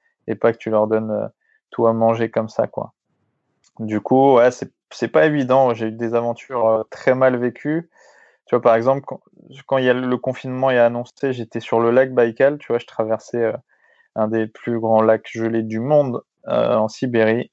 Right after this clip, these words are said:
Et confinement annoncé, donc je prenais ça un peu à la rigolade parce que, évidemment, entre le lac Baïkal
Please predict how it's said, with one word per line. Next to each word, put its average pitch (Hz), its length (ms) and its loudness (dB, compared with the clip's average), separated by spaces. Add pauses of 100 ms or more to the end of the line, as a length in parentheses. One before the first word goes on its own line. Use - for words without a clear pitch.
(140)
Et 107 600 0 (340)
confinement 117 480 0
annoncé, 117 460 2
donc 120 160 -2
je - 60 -16
prenais 104 220 -4
ça - 120 -4
un 104 80 0
peu 113 140 0
à - 20 4
la 107 100 4
rigolade 113 540 2
parce - 160 -12
que, - 100 -14
évidemment, 110 520 -6
entre - 240 -8
le 107 120 0
lac 110 240 0
Baïkal 110 560 0